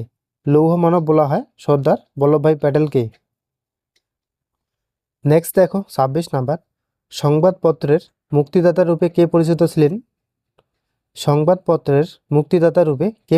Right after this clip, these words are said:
পরিচিত ছিলেন? সঠিক উত্তর অপশন ডি, মেটকাপ। নেক্সট দেখো সাতাশ নম্বর,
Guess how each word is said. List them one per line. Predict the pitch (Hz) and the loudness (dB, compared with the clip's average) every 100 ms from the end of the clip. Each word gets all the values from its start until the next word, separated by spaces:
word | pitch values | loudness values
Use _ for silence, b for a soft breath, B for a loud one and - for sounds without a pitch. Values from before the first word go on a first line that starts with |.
| 165 | 2
পরিচিত | 165 165 165 165 | 0 0 -2 0
ছিলেন? | 151 151 247 _ _ _ _ _ _ _ _ _ _ _ _ _ _ _ _ _ | 0 0 -6 _ _ _ _ _ _ _ _ _ _ _ _ _ _ _ _ _
সঠিক | - 147 175 170 | -2 0 2 0
উত্তর | 160 208 - _ | -2 -8 -10 _
অপশন | 143 143 - 160 143 | -2 -2 -2 0 0
ডি, | 233 - _ _ | -2 -4 _ _
মেটকাপ। | 151 151 - 156 139 _ _ _ _ _ _ _ _ _ _ _ _ _ _ _ _ _ _ _ _ _ | 0 0 0 -2 -2 _ _ _ _ _ _ _ _ _ _ _ _ _ _ _ _ _ _ _ _ _
নেক্সট | 147 165 - 180 | 0 0 0 -2
দেখো | 170 226 - | 0 -4 -4
সাতাশ | 139 143 - | -4 -2 -4
নম্বর, | 135 127 | -6 -8